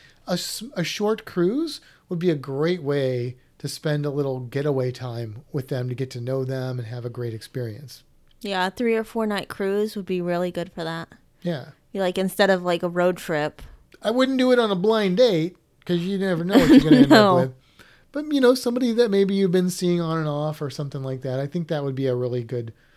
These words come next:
Speaker 1: good way to, uh, kind of develop and grow that relationship or see if it's going to develop and grow.
Speaker 2: Did our relationship develop and grow on our cruise?
Speaker 1: Sure.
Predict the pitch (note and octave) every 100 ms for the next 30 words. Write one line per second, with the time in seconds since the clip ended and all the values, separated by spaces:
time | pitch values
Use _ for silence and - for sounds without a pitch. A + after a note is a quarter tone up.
0 | _ _ - C#3 C3 C3 C3 - C3 A#2
1 | A2 G#2+ G#2+ - _ _ _ _ _ -
2 | F#3 E3+ C#3 C#3 D3 C#3+ D3 D3 C3 B2+
3 | C3 C3 B2+ C3+ B2+ C3+ C3+ - - D#3
4 | A#3 G#3 C4 A#3+ G#3 E3+ - C#3+ C3 A#2
5 | G#2 G#2 G2+ C3 A#2+ C3 F3+ G#3+ - _
6 | _ _ _ _ _ - _ _ _ _
7 | _ G#3+ G3+ G3+ A3 A3 A3+ A#3 - A3
8 | A3+ A3 A3 G#3+ A3 A#3 A3 G3+ G#3 G#3
9 | F#3 F3+ - G#3+ A#3 C4 - - F4 C4